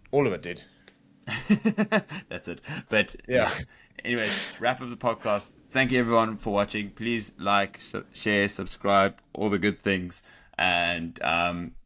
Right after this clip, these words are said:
Speaker 2: tune in next week for when we will be, um, lifting our own, um, I C C trophy. I don't even know what the name of the, the T twenty trophy
Speaker 1: Yeah.
Speaker 2: is, but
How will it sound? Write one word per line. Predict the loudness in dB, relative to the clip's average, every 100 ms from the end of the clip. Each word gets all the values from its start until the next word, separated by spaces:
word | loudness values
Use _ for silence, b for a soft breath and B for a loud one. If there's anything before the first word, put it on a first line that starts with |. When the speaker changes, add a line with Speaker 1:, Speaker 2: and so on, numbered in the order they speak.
| _ -10
Speaker 2:
tune | -2 0
in | 2 2 -2 -6
next | -2 0 0 -6
week | -10 -12
for | -12 -4 -2
when | 0 0 0 0
we | 0 2
will |
be, | 0 0 0 0 0
um, | 2 2 0
lifting | -2 -2 -2 0
our | 2 4
own, | 2 0 -4 B B -4
um, | 0 2 0 -4 -6
I | -6
C | -6 -6
C | -4 -4
trophy. | -2 -2 -2 -2
I | 0
don't | 2
even | 2 2
know | 0
what | -2
the | -2
name | 0 0
of |
the, | -2 -4 -4
the | -4
T | 2 2
twenty | 2 -2
trophy | -2 -2
Speaker 1:
Yeah. | -4
Speaker 2:
is, | -4
but | -6 -6